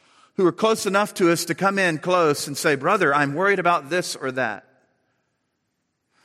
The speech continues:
Sometimes it's through a church that has to say, "Friend, we, we aren't seeing the fruits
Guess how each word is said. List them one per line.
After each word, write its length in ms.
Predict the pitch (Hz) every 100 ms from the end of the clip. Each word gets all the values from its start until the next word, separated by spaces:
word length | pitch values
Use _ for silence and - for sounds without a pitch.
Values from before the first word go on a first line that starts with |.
| _
Sometimes 560 | - 233 254 202 190 180
it's 140 | 170
through 180 | 226 208
a 60 |
church 640 | 185 - 214 196 131 - - - -
that 100 | 156
has 280 | 190 190
to 80 | 180
say, 480 | 160 196 165 147 127 - _ _ _ _ _ _
"Friend, 580 | - 202 233 175 110 101 - - -
we, 280 | 143 196
we 220 | 156 151 175
aren't 320 | 185 202 214
seeing 840 | - - - 208 220 190 147 127 107 _ _ _ _ _
the 80 | -
fruits 880 | - - 175 180 170 - - -